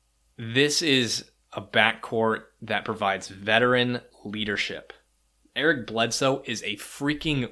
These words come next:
bulldog. It would have been really awesome to keep Jrue.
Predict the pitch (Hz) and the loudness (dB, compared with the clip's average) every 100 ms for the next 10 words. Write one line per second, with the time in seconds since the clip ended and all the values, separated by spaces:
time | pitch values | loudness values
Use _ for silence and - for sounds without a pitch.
0 | - 107 98 110 107 98 78 - - _ | -10 -12 -4 -2 0 -2 -6 -12 -20 _
1 | _ _ _ _ _ _ _ _ _ _ | _ _ _ _ _ _ _ _ _ _
2 | _ _ _ _ _ _ _ _ _ _ | _ _ _ _ _ _ _ _ _ _
3 | _ 185 196 135 120 110 110 139 151 143 | _ 0 2 2 2 0 0 4 4 4
4 | 123 117 110 107 98 - 113 101 101 95 | 2 2 2 -2 -8 -6 -6 -6 -8 -8
5 | 80 | -10